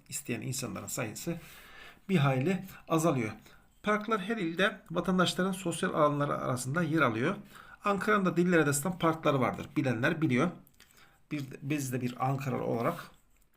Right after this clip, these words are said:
bununla alakalı bir içerik hazırladık. Sizlere inşallah, e, bununla alakalı bilgiler vermeye çalışıyoruz. E, başkentteki parkların şöyle bir durum var. Hem yaz hem kış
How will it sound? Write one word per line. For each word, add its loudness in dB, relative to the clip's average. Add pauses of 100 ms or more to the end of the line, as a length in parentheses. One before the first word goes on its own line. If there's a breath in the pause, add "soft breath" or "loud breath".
(600 soft breath)
bununla -4
alakalı -6
bir -4
içerik -4
hazırladık. -6 (340)
Sizlere -6
inşallah, -4 (640 loud breath)
e, -6 (260)
bununla 0
alakalı -2 (240)
bilgiler -2
vermeye -4
çalışıyoruz. -8 (600 loud breath)
E, -6 (600)
başkentteki -4
parkların 0
şöyle 2
bir -8
durum 0
var. 0
Hem 2
yaz -2
hem -2
kış 0